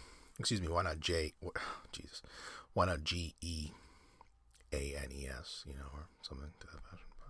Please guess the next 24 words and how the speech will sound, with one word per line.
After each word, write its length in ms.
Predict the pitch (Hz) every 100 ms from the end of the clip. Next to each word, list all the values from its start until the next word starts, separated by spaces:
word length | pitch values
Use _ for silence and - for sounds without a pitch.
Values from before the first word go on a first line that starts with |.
| - - - - - - - - - - -
But, 80 | 78
okay, 200 | 71 82
the 200 | 90 -
average 280 | 87 101 82
American 400 | 80 82 82 -
owns 240 | 73 71 -
seven 340 | - 78 76
pairs 480 | - 76 73 73 - -
of 100 | -
blue 160 | 69 65
jeans, 380 | - - - - _ _ - - - - - - - - - - - - -
which 220 | 92 -
to 80 | 101
me 100 | 107
is 60 |
shocking. 460 | - - 73 - - -
I 20 |
mean, 140 | 80 80
I 100 | 80
have, 380 | 82 78 - - - - - - - - - - - - 104
I 100 | 95
have, 220 | 101 95
I 80 | 87
think, 220 | 98